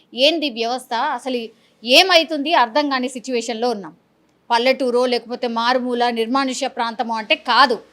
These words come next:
పదకొండు గంటల నలభై నిమిషాలు అంటే సిటీలో ఈ మధ్య కాలంలో అసలు ఎంత ట్రాఫిక్ ఉంటుంది? ఆ,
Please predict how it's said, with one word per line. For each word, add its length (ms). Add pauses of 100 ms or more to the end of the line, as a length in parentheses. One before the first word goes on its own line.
(280)
పదకొండు 340
గంటల 240
నలభై 340
నిమిషాలు 300
అంటే 180
సిటీలో 480
ఈ 80
మధ్య 280
కాలంలో 380
అసలు 300
ఎంత 480 (460)
ట్రాఫిక్ 420
ఉంటుంది? 640
ఆ, 380